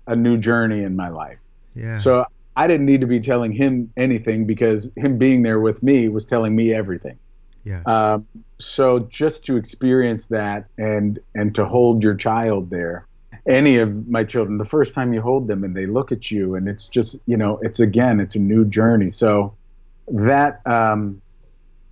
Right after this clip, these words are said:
Speaker 1: you know, I think a lot of that feeling and intent comes across in that third part of the book.
Speaker 2: Oh, yeah.
Speaker 1: Because it does, it changes you as an individual.
Speaker 2: Yeah. I've, uh, I was married earlier on. I'm since divorced and engaged to an amazing woman. And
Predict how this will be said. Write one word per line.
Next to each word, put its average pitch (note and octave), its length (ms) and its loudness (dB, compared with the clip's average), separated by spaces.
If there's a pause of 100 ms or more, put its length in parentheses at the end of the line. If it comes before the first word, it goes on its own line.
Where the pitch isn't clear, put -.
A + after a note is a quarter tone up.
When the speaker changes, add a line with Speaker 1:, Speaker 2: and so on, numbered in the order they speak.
(180)
Speaker 1:
you C3 100 0
know, C#3 80 2
I B2 140 -2
think C#3 220 -4
a C3+ 60 2
lot B2+ 280 2
of A2 160 -4
that A#2+ 240 -4 (100)
feeling B2+ 340 0
and A2 80 -2
intent A2+ 520 -6
comes A#2 200 -2
across G#2+ 440 -4
in A2+ 80 -4
that G2+ 240 -8
third A2+ 240 -2
part G#2 200 -2
of F#2+ 80 -6
the F#2 60 -8
book. G2 340 -6
Speaker 2:
Oh, F#2 80 -10
yeah. F#2 360 -10 (180)
Speaker 1:
Because E3 260 0
it F3 100 -8
does, G3+ 280 2
it A#2+ 140 -2
changes D3+ 420 0
you C3 140 2
as A#2+ 100 2
an B2+ 100 2
individual. A#2+ 720 -2 (400)
Speaker 2:
Yeah. G#2+ 320 -4 (440)
I've, B2 220 -4
uh, A2 400 0
I A2+ 120 -4
was G#2 200 -4
married G#2+ 480 -2
earlier G2 300 -4
on. F#2+ 140 -6
I'm F#2+ 120 -8
since F#2+ 220 -12
divorced F#2+ 460 -10
and F2+ 260 -10
engaged F#2 380 -10
to F2+ 80 -12
an F2+ 80 -12
amazing G2+ 460 -8
woman. F#2+ 400 -8
And F#2+ 260 -6